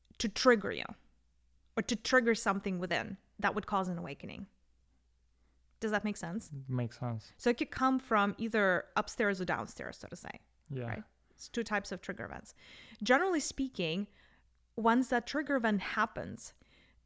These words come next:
Speaker 1: um, the trigger is fairly instantaneous.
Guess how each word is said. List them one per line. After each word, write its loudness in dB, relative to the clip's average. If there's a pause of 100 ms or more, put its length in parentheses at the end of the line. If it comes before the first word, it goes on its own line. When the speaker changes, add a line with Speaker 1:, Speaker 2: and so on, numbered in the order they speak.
Speaker 1:
um, 6
the 4
trigger 0
is -2
fairly 0
instantaneous. -4